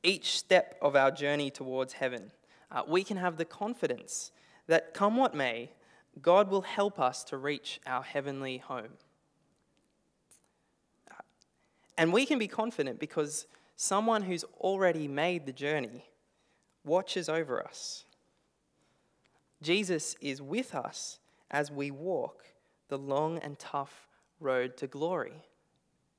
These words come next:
That's why Hebrews tells us to look to Jesus. He's already done it. Just as the psalmist is confident of reaching Jerusalem to worship God with his people,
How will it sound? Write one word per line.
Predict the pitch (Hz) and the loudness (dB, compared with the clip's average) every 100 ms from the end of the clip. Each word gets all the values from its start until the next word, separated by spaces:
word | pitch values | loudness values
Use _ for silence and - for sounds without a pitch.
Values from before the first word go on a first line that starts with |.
| _ _ _ _ _ _ _ _ - - | _ _ _ _ _ _ _ _ -20 -4
That's | 139 - | -4 0
why | 151 135 143 - _ _ _ | 0 0 -2 -16 _ _ _
Hebrews | _ 147 143 135 - | _ -6 -4 -6 -6
tells | 151 143 | -4 -4
us | 131 - | -6 -8
to | 139 | -10
look | 143 156 165 - | -8 -10 -10 -16
to | - | -14
Jesus. | 147 147 151 - - - - _ _ _ _ _ _ _ _ _ _ _ _ _ _ _ | -8 -8 -8 -12 -14 -14 -20 _ _ _ _ _ _ _ _ _ _ _ _ _ _ _
He's | - 143 | -10 -4
already | 180 190 156 | -2 -2 -4
done | 160 | -6
it. | 143 - _ _ _ _ _ _ _ _ _ _ _ _ _ _ _ _ _ _ _ _ _ _ _ _ _ _ _ _ _ _ - | -8 -16 _ _ _ _ _ _ _ _ _ _ _ _ _ _ _ _ _ _ _ _ _ _ _ _ _ _ _ _ _ _ -2
Just | 180 - | 0 2
as | 170 147 | -2 -2
the | 143 | -2
psalmist | - 143 131 131 - - - _ _ _ _ _ | 2 2 2 -2 -8 -12 -18 _ _ _ _ _
is | - 139 | -8 -8
confident | - 170 185 175 143 123 | -6 -6 -4 -2 -4 -6
of | 139 | -6
reaching | 139 147 - 156 | -4 -4 -6 -8
Jerusalem | 139 131 127 - 113 113 | -6 -6 -6 -6 -8 -10
to | - | -12
worship | 123 127 143 - 143 - | -4 -2 -2 -6 -10 -10
God | 123 123 | -8 -8
with | 135 135 | -10 -10
his | 131 | -12
people, | - - - - | -12 -14 -14 -20